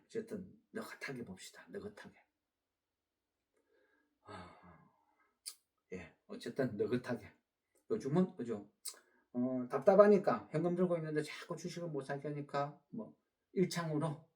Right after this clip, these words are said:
물어본 사람도 있어요. "이 종목 사고 싶은데 이거 어떠냐, 어떠냐?"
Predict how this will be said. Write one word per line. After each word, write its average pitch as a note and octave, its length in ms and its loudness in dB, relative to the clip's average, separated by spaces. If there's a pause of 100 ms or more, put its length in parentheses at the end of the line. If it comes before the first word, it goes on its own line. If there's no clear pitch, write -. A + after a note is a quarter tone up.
(1120)
물어본 B2+ 340 0
사람도 G#2 200 -6
있어요. - 260 -18
"이 B2 80 -2
종목 C3 300 2
사고 G2 200 -6
싶은데 F#2+ 320 -10
이거 G#2+ 200 -8
어떠냐, - 400 -8
어떠냐?" G3+ 440 -10